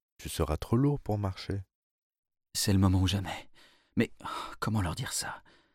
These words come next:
Speaker 2: Je tourne des phrases dans ma tête, m'imagine les prononcer d'une voix suppliante. «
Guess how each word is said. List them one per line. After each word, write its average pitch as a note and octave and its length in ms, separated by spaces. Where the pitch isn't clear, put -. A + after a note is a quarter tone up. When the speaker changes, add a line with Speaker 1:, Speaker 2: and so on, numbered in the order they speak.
Speaker 2:
Je A2 100
tourne C3+ 360
des A2+ 80
phrases A#2 240
dans A2+ 80
ma G#2 120
tête, - 300
m'imagine A2+ 480
les G#2 140
prononcer C#3 520
d'une G#2 160
voix G2+ 140
suppliante. « G2 640